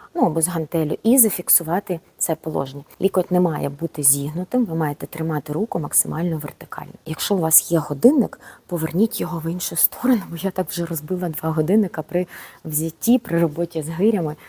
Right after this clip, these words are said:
Ну, воно не дуже приємне, звісно. Тому, е, бережіть, е, своє майно. Отже, ми піднімаємо гирю вгору, фіксуємось, дивимось на гирю. І наша задача нахилитися вниз,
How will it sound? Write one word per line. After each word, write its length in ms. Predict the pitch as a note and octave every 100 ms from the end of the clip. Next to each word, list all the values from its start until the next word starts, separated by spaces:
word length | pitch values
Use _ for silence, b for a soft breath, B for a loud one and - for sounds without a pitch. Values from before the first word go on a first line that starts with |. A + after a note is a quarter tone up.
| B B
Ну, 120 | C#4
воно 200 | G#3+ F#3+
не 140 | G3
дуже 280 | D#3+ F3 F3
приємне, 520 | D#3 E3 D3 B2+ C3
звісно. 380 | C3 B2+ C3+ - -
Тому, 340 | - F#3 F#3+ -
е, 420 | D#3 D#3+ D#3 D3+ D3+
бережіть, 500 | F3+ E3 C3+ - - D3+
е, 40 | D3+
своє 320 | - F#3+ D#3
майно. 400 | D3+ E3+ D#3+ D3 _ B B B
Отже, 240 | - E3 D3+
ми 140 | F#3+
піднімаємо 640 | A3 F#3 F3+ F3+ D#3+ D3+
гирю 280 | D3 D#3+ D#3
вгору, 400 | C#3 C#3+ D3 G3 -
фіксуємось, 760 | - - - E3+ E3 F#3+ A3+ - B B B
дивимось 640 | D#3+ G#3+ G#3 E3+ E3 - - _ _ -
на 200 | F3+ F3+
гирю. 380 | D3 E3 D#3 G3 _ b b b
І 40 | G3
наша 280 | A#3+ A#3 G3+
задача 500 | F#3 G#3+ C#4+ - F#3
нахилитися 720 | E3 - F#3 G#3+ G3 - F3
вниз, 600 | D3+ D3+ D3+ E3+ A#3+